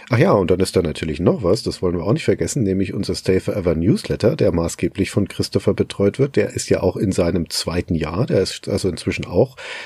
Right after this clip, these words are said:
fester Bestand von unserem Angebot. Da sind dieses Jahr tausend neue Abonnenten dazugekommen, so dass wir jetzt kurz vor den viertausend stehen, bei ungefähr dreitausendsiebenhundert. Und das flacht in letzter Zeit ein bisschen ab.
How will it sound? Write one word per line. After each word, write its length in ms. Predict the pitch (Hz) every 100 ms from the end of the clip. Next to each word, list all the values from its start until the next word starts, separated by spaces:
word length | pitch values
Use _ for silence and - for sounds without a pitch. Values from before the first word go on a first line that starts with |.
| -
fester 380 | - 92 -
Bestand 540 | 90 92 - 87 120 139
von 160 | 120
unserem 360 | 113 101 - 87
Angebot. 680 | 87 104 131 127 87 113 - - - - - _
Da 300 | 104 98 101
sind 280 | - 113 101
dieses 320 | 113 117 123
Jahr 460 | 110 98 101 104 - - _ -
tausend 580 | - 101 120 135 120
neue 460 | 123 110 110 117 120
Abonnenten 500 | 113 117 110 117 117
dazugekommen, 920 | 101 92 - 117 135 151 156 170 190 - - - - _ -
so 100 | 113
dass 220 | 110 -
wir 80 | 104
jetzt 240 | 104 -
kurz 320 | - 123 135
vor 160 | - 123
den 180 | 110 101
viertausend 640 | - 117 127 - 143 160
stehen, 320 | 160 - 170 196
bei 140 | 151
ungefähr 320 | 110 113 104
dreitausendsiebenhundert. 1400 | - 95 98 98 92 95 - 107 95 - 143 98 127 - - - - - _
Und 460 | 127 117 113 -
das 80 | 123
flacht 260 | 120 151 -
in 60 | 180
letzter 260 | 147 -
Zeit 260 | 131 123 120
ein 60 | 113
bisschen 320 | 110 - 82
ab. 280 | 131 151